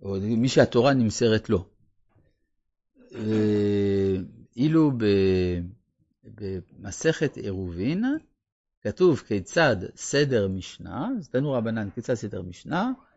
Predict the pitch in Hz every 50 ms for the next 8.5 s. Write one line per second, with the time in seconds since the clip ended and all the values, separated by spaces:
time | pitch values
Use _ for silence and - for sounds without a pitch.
0 | _ _ _ _ _ _ _ _ _ _ _ 107 107 113 113 107 98 - - 185
1 | 185 175 160 - 120 117 120 110 107 - 131 113 90 90 - - _ 101 110 120
2 | 113 - - - 196 180 131 92 - - - _ _ _ _ _ _ _ _ _
3 | _ - 110 113 117 104 95 107 143 175 165 143 127 - - 104 95 90 85 87
4 | 92 87 80 - - _ _ _ _ _ _ _ _ _ _ _ _ _ _ _
5 | _ _ _ _ _ _ _ _ _ _ _ _ _ _ _ _ _ - 98 101
6 | 98 - - - 98 104 131 135 123 107 - 127 113 98 92 - 90 107 147 180
7 | 180 156 - 123 113 131 135 135 135 131 113 101 90 - - 110 - - 101 92
8 | - _ - 165 190 226 262 302 294